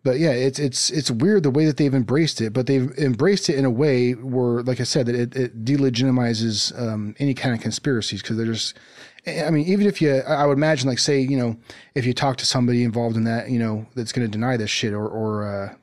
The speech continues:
talk about aliens every, anytime you bring up any kind of conspiracy relating to the airport, you're gonna say, like, just for instance, all right, so, um, if you ask somebody, "Hey, wh-, why are the runways, uh, shaped like a swastika?"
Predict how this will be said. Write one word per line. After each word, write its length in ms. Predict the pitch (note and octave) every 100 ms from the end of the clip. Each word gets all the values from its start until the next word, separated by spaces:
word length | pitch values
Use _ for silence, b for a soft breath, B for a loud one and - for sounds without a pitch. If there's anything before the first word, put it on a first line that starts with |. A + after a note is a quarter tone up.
| _
talk 180 | B2 A#2
about 180 | A2+
aliens 380 | G#2+ B2 A2 G#2+
every, 200 | A2 A2 A#2
anytime 340 | C3+ A#2+ C3+
you 80 | A#2
bring 180 | G#2+ B2+
up 120 | B2
any 140 | A#2+ C3
kind 160 | - A#2
of 80 |
conspiracy 580 | - - C#3 A2+ - A2 - - - -
relating 320 | B2 A#2 A2
to 100 | A2
the 100 | A2
airport, 500 | D3 D#3+ - G#2 A2 - B B B B B -
you're 100 | C#3
gonna 140 | D3+
say, 140 | C3 F#3
like, 280 | E3+ C#3+
just 220 | D3+ F#3 -
for 140 | F#3
instance, 360 | E3 D#3 A#2 G#2+
all 60 | B2
right, 120 | A2+
so, 300 | B2+ A2+ A2+ B B B B B _ -
um, 320 | C3 B2 B2+
if 200 | D#3 -
you 80 | E3
ask 200 | D#3+ -
somebody, 220 | C#3 C#3
"Hey, 140 | F3+
wh-, 240 | E3 E3 E3
why 220 | E3+ G3+
are 100 | G#3
the 80 | D3+
runways, 580 | B2+ E3 D3 B2+ B2 -
uh, 140 | C#3
shaped 260 | - E3 D3
like 120 | C#3
a 60 |
swastika?" 800 | B2 - F#3 F3+ - - F#2+ G2+